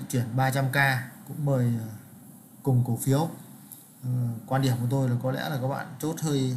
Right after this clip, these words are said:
hơi sớm, bởi vì là cái cổ phiếu đấy nó, nó vẫn đang trên đường băng thôi, chưa, chưa, chưa, chưa thực sự cất cánh, chưa thực sự cất bãi cánh, đúng không? Ờ, tuy nhiên là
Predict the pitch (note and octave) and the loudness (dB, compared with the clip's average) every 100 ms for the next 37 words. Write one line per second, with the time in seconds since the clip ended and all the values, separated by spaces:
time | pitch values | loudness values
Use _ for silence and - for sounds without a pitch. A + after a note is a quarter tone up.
0 | B2 C3+ - C3+ F3 - - A2+ A#2+ A2+ | -2 -2 2 2 0 -6 -10 -8 -6 -6
1 | A2+ C3+ C3 A2 B2+ B2+ C3 C#3 D3 D3 | -4 -6 -4 -4 0 2 2 0 -2 -4
2 | D3 D3 D3 - - - - - - - | -8 -12 -16 -18 -20 -20 -18 -18 -18 -10
3 | C3+ C#3+ D#3 C#3 C#3 C3+ C3 B2 B2+ C3+ | -6 -2 0 0 2 2 4 4 6 6
4 | C3 C3 B2 - - - - - C#3 B2+ | 4 2 -2 -12 -16 -20 -18 -16 -10 0
5 | C#3+ C3 - C3 B2+ B2+ C#3 B2+ D3+ C#3 | 2 2 2 2 2 2 2 2 2 2
6 | - D#3+ D3 - - - D3+ D3+ C#3 C#3+ | 0 -2 -4 -10 -18 -8 -6 0 2 2
7 | - - - - C3 B2 D3+ - C#3+ C3 | -4 -16 -16 -4 -2 0 -4 -4 -2 -2
8 | B2+ B2+ B2+ - - C3 B2+ - - - | 0 0 0 -2 -8 -4 -4 -4 -14 -20
9 | - - - - - - - - - - | -20 -20 -20 -20 -12 -12 -12 -20 -20 -20
10 | - - - B2+ B2+ D3+ D3 D#3 D3 C3 | -20 -20 -8 -2 2 4 6 6 6 6
11 | B2+ | 4